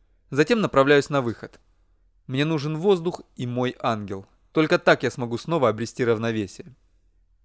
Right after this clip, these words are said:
Заезжаю в ту же самую кофейню. На этот раз беру Вере какой-то новомодный латте и кекс. Покупаю выпечку и себе,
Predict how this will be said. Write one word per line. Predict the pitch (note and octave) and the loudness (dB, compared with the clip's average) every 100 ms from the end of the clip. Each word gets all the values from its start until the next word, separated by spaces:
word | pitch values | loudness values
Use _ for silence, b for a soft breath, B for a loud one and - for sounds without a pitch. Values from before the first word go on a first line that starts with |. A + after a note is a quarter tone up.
| _ | _
Заезжаю | A#2+ B2 D3 F#3 A#3+ | 0 4 4 4 2
в | - | 0
ту | G3+ | -4
же | F3+ | -4
самую | - D3+ D3 C3+ | 0 -2 0 -2
кофейню. | C#3 - B2 G2 G2 _ _ _ _ | -4 -2 -4 -4 -10 _ _ _ _
На | B2+ | 0
этот | D3+ F3+ | 0 2
раз | G#3 F#3 | 2 2
беру | A#2 C#3 E3 | 0 -2 -2
Вере | D#3 F#3 | 0 -2
какой-то | A2+ - F3 E3+ | -4 -4 -4 -4
новомодный | B2+ B2 B2+ D3 C3+ C#3 | -4 -2 -2 -2 -4 -2
латте | C#3+ A#2+ - - - | 2 0 0 -12 -14
и | - | -12
кекс. | D3 - G2+ - _ _ _ _ _ _ _ _ _ _ | -6 -6 -6 -10 _ _ _ _ _ _ _ _ _ _
Покупаю | C#3+ C3 F#3+ A#3+ E3+ | -6 0 6 6 6
выпечку | G#3 G3 - G#3 | 2 -4 -6 -4
и | |
себе, | F#3+ - D#3 A#2+ G2 | -4 -6 -2 -2 -2